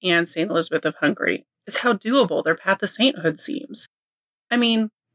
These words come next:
how hard is it to set down your crown, live a humble little life, and love God above all else? Sounds super easy, right? It should be, but it's also easy to take for granted the love that surrounds us.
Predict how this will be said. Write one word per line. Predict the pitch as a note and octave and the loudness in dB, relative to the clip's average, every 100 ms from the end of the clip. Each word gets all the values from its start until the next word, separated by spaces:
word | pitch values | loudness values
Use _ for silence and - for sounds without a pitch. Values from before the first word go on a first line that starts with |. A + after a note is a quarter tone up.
| _ | _
how | - D4+ | 0 0
hard | C#4+ E3+ - | 2 2 2
is | - | 0
it | - - | -2 -2
to | E3+ | -2
set | - D3+ | 2 2
down | F#3 G#3 | 2 0
your | A3 | 0
crown, | - - - F#3+ - _ _ - | -2 -2 0 -2 -6 _ _ -2
live | F#3+ | 2
a | F3 | 2
humble | - D#3 F#3 G#3+ | 2 0 0 -2
little | A#3+ C#4+ | 2 2
life, | A#3 B2+ - - _ | 4 2 -2 -14 _
and | G#3+ G3+ | 0 4
love | G3 - | 4 2
God | D3+ G3+ D#3 | -2 2 2
above | - E3 F3+ F#3 | 0 0 0 2
all | F3 F#3 | 2 4
else? | F#3 - - - - _ _ _ _ _ | 2 0 -8 -14 -14 _ _ _ _ _
Sounds | C4 A#3+ A3+ | 2 2 2
super | C4 A#3 G3+ | -4 0 2
easy, | A3 - - - - | 2 -2 -10 -12 0
right? | D3 G3+ B3 - _ _ _ _ | 2 2 0 -6 _ _ _ _
It | F#3+ - | -2 -2
should | - B4+ A4+ | 2 2 2
be, | - C#3 D#3 F3+ - _ _ _ - | -2 0 2 2 -2 _ _ _ -2
but | D#4 C4+ C4+ - _ _ _ _ | 2 4 2 -2 _ _ _ _
it's | C#4 C#4+ | 0 0
also | C#4 D4 D4 C#4+ | 0 2 2 2
easy | A#3+ A#3 | 2 0
to | G3+ | -4
take | G3 F3+ - | 0 0 0
for | F3+ | -2
granted | E3 D#3 C#3+ | 0 2 0
the | - | 0
love | - - - | 0 0 -4
that | - | -14
surrounds | - - - - | -2 0 0 0
us. | - - - | -6 -2 -2